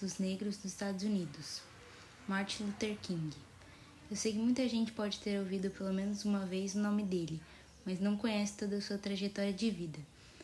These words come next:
Então, pensando nisso, nós vamos explicar para vocês quem foi essa lenda. Mas antes de contarmos a história de Martin Luther King, é preciso dizer que a vida dos negros não era nem um pouco fácil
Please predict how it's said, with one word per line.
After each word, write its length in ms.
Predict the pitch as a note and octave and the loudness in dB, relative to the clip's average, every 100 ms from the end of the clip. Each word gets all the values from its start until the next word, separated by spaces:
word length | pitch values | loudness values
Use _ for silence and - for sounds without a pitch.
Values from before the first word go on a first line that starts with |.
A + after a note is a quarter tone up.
| - - - - | -20 -20 -20 -4
Então, 380 | G#3 G3+ A3 B3 | -2 0 2 2
pensando 420 | A3+ G#3 G#3+ G#3+ | 2 -2 0 2
nisso, 400 | G#3 G#3+ A#3 - | 4 4 2 0
nós 200 | A3 G3+ | 0 2
vamos 200 | G3+ G3+ | 2 2
explicar 460 | F#3+ - G3+ G#3 G#3 | 0 -4 -2 -2 0
para 120 | A3+ | -2
vocês 600 | G#3 G3+ - F#3+ F#3 - | -2 -2 -2 0 0 -2
quem 220 | - G3+ A3 | 0 2 2
foi 300 | - G#3 G#3 | 0 2 2
essa 260 | G3+ G#3+ | 2 2
lenda. 400 | G3 E3+ E3 D#3+ D#3 - - - - - - - - - - - - - - - - | 2 2 0 -2 -6 -8 -20 -20 -20 -20 -20 -20 -20 -20 -20 -20 -20 -20 -20 -20 -8
Mas 300 | A3+ A3+ G#3+ | -4 -2 0
antes 340 | A3+ C4 - C#4 | 2 2 2 2
de 140 | C4 | 2
contarmos 640 | B3+ A#3 G#3+ G3 G3 F#3 G3 | 0 -2 -2 -2 -2 -2 -4
a 20 | |
história 460 | F3+ - G3+ G#3 | -6 -2 0 0
de 180 | G3 - | -2 -2
Martin 340 | G3 G#3 - G#3+ | -2 -2 -2 -2
Luther 340 | G3+ G3 F3+ - | -2 -4 -6 -4
King, 420 | G#3 G#3 F3+ F#3 - | 0 2 2 -2 -10
é 80 | F#3+ | -10
preciso 420 | - - A3 G#3 | -8 -4 -2 -2
dizer 380 | G3+ G#3 - F#3+ F#3 | 0 0 0 -4 -4
que 100 | - | -2
a 60 | G3 | -2
vida 260 | F3+ G#3 - | 0 -2 -2
dos 220 | A3 G3+ | -2 0
negros 400 | G3 F#3+ F#3 G3+ | 0 0 0 0
não 180 | G3 G3+ | 2 2
era 200 | F#3+ F#3+ | 2 0
nem 200 | F#3+ G3+ | 0 2
um 120 | A#3 | 2
pouco 260 | A#3+ G#3+ G#3 | 2 -2 -4
fácil 500 | - F#3 F3+ - | -4 -4 -4 -6